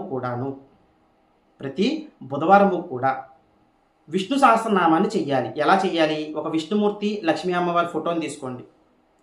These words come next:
ఆ ఫోటోకి తులసిమాల వెయ్యండి, వేసి నేతి దీపారాధన చేయండి. మూడు ఒత్తులు వేసి నెయ్యి పోసి దీపారాధన చేసి విష్ణు సహస్రనామాన్ని చదువుకోవాలి.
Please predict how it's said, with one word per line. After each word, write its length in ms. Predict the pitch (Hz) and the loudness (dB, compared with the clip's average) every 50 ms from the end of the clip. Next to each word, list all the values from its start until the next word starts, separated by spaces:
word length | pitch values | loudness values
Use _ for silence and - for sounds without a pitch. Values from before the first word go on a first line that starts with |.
| _ _ _ _ 143 | _ _ _ _ -4
ఆ 100 | 135 135 139 143 139 - | 0 0 0 0 -2 -4
ఫోటోకి 320 | - 156 - 190 196 190 - - | -4 -2 0 0 0 0 0 0
తులసిమాల 400 | 233 - - 220 214 214 208 202 165 | 0 0 2 4 6 6 6 6 6
వెయ్యండి, 320 | 151 135 135 127 117 - - - _ _ _ _ _ _ _ _ _ _ - | 4 2 -2 -6 -6 -8 -12 -18 _ _ _ _ _ _ _ _ _ _ -4
వేసి 320 | 131 151 156 151 156 151 143 139 139 139 - - - _ _ _ - 147 139 156 | -2 -2 -2 -2 -4 -6 -6 -6 -6 -6 -8 -12 -20 _ _ _ -10 -2 2 4
నేతి 240 | 185 226 240 254 208 233 | 6 6 6 4 2 2
దీపారాధన 440 | 220 214 214 202 165 185 202 202 196 190 | 4 6 8 8 8 8 6 4 2 0
చేయండి. 240 | 175 170 165 156 151 156 | 0 0 2 2 4 4
మూడు 140 | 165 165 160 165 | 2 2 2 0
ఒత్తులు 220 | 165 - 196 196 | 0 0 2 4
వేసి 160 | 190 190 190 202 180 | 4 4 2 2 0
నెయ్యి 160 | 160 160 165 170 | 0 0 0 0
పోసి 160 | 180 170 190 151 | -2 -4 -4 -2
దీపారాధన 380 | 151 151 156 160 156 160 156 151 147 | -2 0 0 0 0 0 0 -2 -4
చేసి 240 | 139 135 143 139 139 139 135 - - 147 | -4 -6 -6 -6 -6 -6 -6 -10 -8 -6
విష్ణు 220 | 160 160 - 208 208 208 | -6 -4 -4 -2 2 4
సహస్రనామాన్ని 580 | 202 185 - - 170 170 160 156 165 170 196 190 | 4 4 4 2 0 0 0 0 0 -2 -2 -2
చదువుకోవాలి. 560 | 180 147 139 135 135 139 131 127 123 120 117 | -4 -4 -6 -8 -8 -8 -8 -8 -8 -10 -12